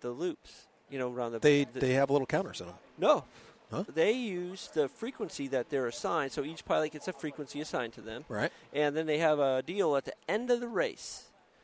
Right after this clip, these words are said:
Speaker 1: Uh, it's at the beginning, obviously, it's at the same spot, that they start the timer when they go by, and then they stop the timer when they go by again.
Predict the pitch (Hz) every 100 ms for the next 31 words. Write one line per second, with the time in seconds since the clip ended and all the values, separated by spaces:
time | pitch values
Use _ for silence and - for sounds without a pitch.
0 | _ _ 139 139 131 - - 165 151 131
1 | 127 - 131 123 127 143 120 120 147 151
2 | - 123 131 _ _ _ _ 147 139 -
3 | 143 143 135 110 - - _ - - -
4 | 170 180 185 233 220 202 196 208 226 190
5 | 151 143 151 _ _ _ - 139 139 131
6 | 147 143 143 139 135 135 135 127 101 -
7 | 185 196 147 165 135 135 127 127 120 123
8 | 123 156